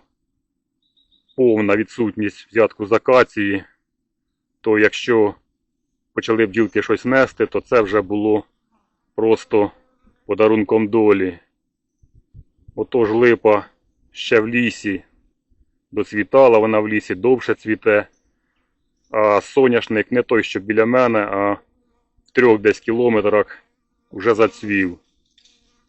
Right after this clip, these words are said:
Все розпочалося одразу і одразу з кілограма. Не було такого там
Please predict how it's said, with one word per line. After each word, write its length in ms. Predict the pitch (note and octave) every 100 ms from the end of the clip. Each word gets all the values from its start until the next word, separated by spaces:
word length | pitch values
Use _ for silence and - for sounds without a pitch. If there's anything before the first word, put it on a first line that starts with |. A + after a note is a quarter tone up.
| _ _ _ _ _ _ _ _ _ _ _
Все 180 | - C#3+
розпочалося 960 | B2 - A#2+ - A#2 A#2+ A#2+ - A2+ G#2+ -
одразу 680 | - G#2 B2 C#3 C3 B2+ A2+ - -
і 240 | B2+ A#2+ -
одразу 640 | G2+ F#2 B2 B2 G#2+ A2+ G2+ _ _ _ _ _ _ _ _ _
з 100 | _
кілограма. 880 | - A#2+ A2+ A2 A#2 G#2 G2+ F#2+ - -
Не 160 | A2+
було 340 | A#2 C3+ B2+ A2
такого 460 | G#2+ - G#2+ F#2+
там 360 | F#2+ G#2 F#2+